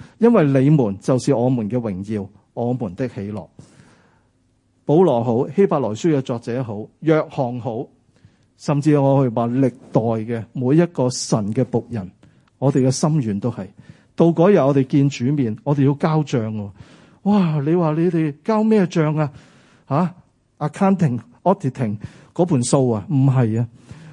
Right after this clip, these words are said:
我牧養嘅教會每一個弟兄姊妹，將來去到審判台前，佢哋係咪被主稱讚，佢哋得獎賞呢？還是佢哋只係僅僅得救，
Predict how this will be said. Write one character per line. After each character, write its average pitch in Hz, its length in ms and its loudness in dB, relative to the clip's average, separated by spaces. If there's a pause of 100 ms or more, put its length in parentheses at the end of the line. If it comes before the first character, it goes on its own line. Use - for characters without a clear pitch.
(180)
我 220 120 4
牧 226 260 6
養 208 260 4
嘅 208 60 4
教 202 240 2
會 208 180 2
每 202 280 4
一 254 80 2
個 185 220 2
弟 156 240 0
兄 196 180 0
姊 143 200 -6
妹， 147 280 -4 (100)
將 277 280 2
來 160 160 2
去 202 140 2
到 196 100 4
審 196 260 0
判 180 220 2
台 135 220 0
前， 127 300 -6 (360)
佢 226 160 6
哋 196 140 4
係 180 40 4
咪 175 180 2
被 175 340 4
主 175 240 4
稱 233 480 6
讚， 143 380 2 (340)
佢 196 200 6
哋 - 40 -14
得 240 120 2
獎 151 400 2
賞 123 240 -2
呢？ 165 160 -2 (460)
還 196 280 4
是 226 320 0
佢 226 140 2
哋 220 160 2
只 233 140 0
係 262 160 6 (100)
僅 185 300 4
僅 214 240 2
得 254 120 0 (180)
救， 180 320 4